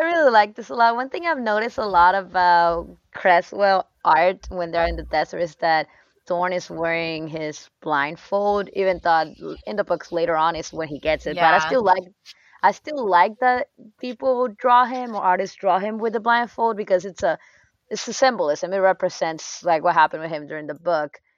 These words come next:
Speaker 1: Um, especially 'cause you can see a lot of his character development after going through blindness.
Speaker 2: Yeah. And you could, I guess you could make the argument that this was after they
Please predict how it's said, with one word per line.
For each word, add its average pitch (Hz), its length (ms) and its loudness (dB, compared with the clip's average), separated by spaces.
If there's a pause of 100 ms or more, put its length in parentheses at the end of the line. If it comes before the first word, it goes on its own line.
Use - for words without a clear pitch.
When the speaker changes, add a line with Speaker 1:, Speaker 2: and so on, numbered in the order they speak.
(360)
Speaker 1:
Um, 147 380 -2 (280)
especially 202 920 -4
'cause 175 540 0
you 208 140 -14
can 247 160 -2
see 226 140 -8
a 196 60 0
lot 180 120 4
of 180 80 0
his 175 180 -2
character 175 320 -2
development 156 720 -4 (140)
after 147 640 -4 (600)
going 156 320 -6
through 156 480 -12
blindness. 139 680 -10 (1200)
Speaker 2:
Yeah. 190 380 2 (1080)
And 247 120 -8
you 330 80 -8
could, 381 140 -2
I 294 140 4
guess 330 240 2
you 294 100 -8
could 285 180 -16
make 220 240 -6
the 190 120 4
argument 185 520 -2
that 175 160 -6
this 180 200 -6
was 175 140 -4
after 165 440 0
they 165 400 -8